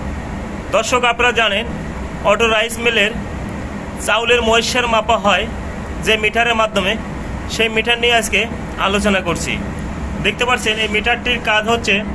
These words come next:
চাউল কত পার্সেন্ট, মানে ধান চাল কত পার্সেন্ট আপনার, আহ, শুকালো,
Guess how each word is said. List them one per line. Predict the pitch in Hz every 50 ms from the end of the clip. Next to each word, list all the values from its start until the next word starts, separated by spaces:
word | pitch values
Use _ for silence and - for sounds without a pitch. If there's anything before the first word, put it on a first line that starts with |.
| - - - - - - - - -
চাউল | 208 208 220 233 240 233 220
কত | 233 233 - 240 233 202
পার্সেন্ট, | 226 233 226 - - 233 196 190 196 190
মানে | 190 185 185 175
ধান | 170 170 180 185 202 208 214 208 202
চাল | 220 208 196 196 202 202 208 214 214 - - - - - - - - - -
কত | 208 220 214 214 233
পার্সেন্ট | 233 233 233 233 202 202 240 233 233
আপনার, | 226 208 202 208 208 208 196 196
আহ, | 196 190 - - - - - - - 143 143 143 143 143 147 151 151 151 - - - - - - - -
শুকালো, | - 220 214 247 247 202 165 180